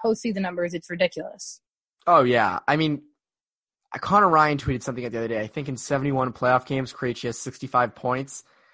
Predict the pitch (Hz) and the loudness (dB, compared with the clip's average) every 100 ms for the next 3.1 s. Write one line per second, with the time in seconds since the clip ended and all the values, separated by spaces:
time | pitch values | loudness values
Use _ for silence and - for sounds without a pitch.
0 | _ _ - 107 107 117 113 113 110 110 | _ _ -4 -4 -4 -8 -6 -4 -6 -4
1 | 110 120 - - 123 120 127 120 120 120 | -2 -2 -2 0 0 0 0 0 0 -4
2 | 139 - 151 226 - 170 135 - 196 196 | -8 -10 -2 0 2 0 0 0 4 4
3 | 123 | 4